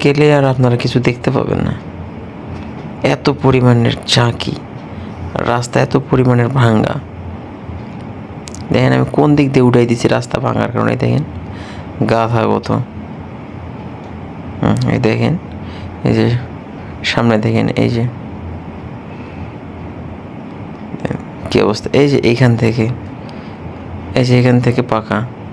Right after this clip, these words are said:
তাহলে এখন বললেন যে আপনারা এইটুক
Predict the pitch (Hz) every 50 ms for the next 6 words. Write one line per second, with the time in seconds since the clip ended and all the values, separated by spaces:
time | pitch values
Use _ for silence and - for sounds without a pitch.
0 | - - - - - - - - - - - - - - - - - - 117 113
1 | 117 120 120 123 123 120 117 120 120 123 135 135 131 117 110 104 107 113 110 113
2 | 117 120 117 120 - - - - 135 135 139 139 - 156 147